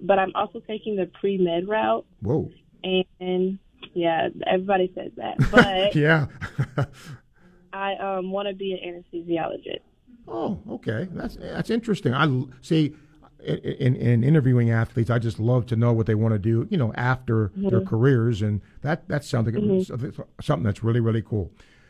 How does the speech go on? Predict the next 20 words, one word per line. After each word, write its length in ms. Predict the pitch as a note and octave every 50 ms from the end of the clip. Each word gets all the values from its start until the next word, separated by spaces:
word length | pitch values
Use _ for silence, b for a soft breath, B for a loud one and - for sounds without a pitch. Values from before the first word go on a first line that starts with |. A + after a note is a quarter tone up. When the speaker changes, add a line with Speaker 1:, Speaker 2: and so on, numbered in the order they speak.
| b b -
Speaker 2:
Well, 120 | D3+ D#3+
I 100 | D#3 D3
appreciate 460 | D3+ D3+ - A3 G#3+ F#3 G#3 F#3+ -
you 60 | - D3
doing 280 | C3+ F#3 G3 F#3+ F3
this, 220 | D#3+ D#3+ D#3+ - -
and 140 | - C#3+
I 140 | C#3+ C#3 C3
wish 260 | A#2+ B2+ E3 E3+ -
you 80 | - D#3
success, 720 | C3 - D3 B2 - - - D#3+ F3 G3 G3 - - -
uh, 280 | - B2+ B2+ A#2+ A#2+ A#2
as 440 | - - C3+ - - C3 B2+ G#2 A#2
you, 220 | B2+ B2+ A#2+ - -
as 140 | B2 G2+
you 40 | A#2
continue 320 | - A#2+ A#2+ C#3+ C#3 C3+ C3
your 120 | B2 A#2+
career 420 | - - B2 A#2 B2+ C#3 D3 C#3+
here, 340 | B2 B2+ B2+ B2 A#2+ A#2+ A#2